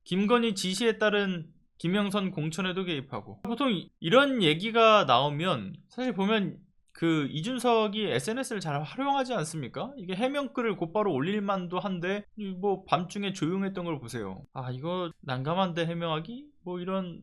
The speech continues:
판단이 섰던 것 아니겠습니까? 아무튼 이런 소위 공천 거래 결과가 김영선 전 의원이 국회의원 신분으로 받아왔던 그 세비를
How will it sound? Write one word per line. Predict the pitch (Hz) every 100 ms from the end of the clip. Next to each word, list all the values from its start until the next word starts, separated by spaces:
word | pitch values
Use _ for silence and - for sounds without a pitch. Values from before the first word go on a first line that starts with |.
| -
판단이 | 202 196 185 180 151 -
섰던 | - 175 180 165
것 | 170
아니겠습니까? | 139 127 135 147 110 - 110 - -
아무튼 | 190 202 214
이런 | 214 220
소위 | 247 233 220
공천 | 165 180 220 214
거래 | 180 151 190 196
결과가 | 196 143 151 175 151 139 135 - -
김영선 | 165 190 185 185
전 | 175 170
의원이 | 156 165 165
국회의원 | 156 147 175 175 165
신분으로 | 160 180 170 160 156
받아왔던 | 147 135 147 143 147 135
그 | 139
세비를 | 123 170 160 151 147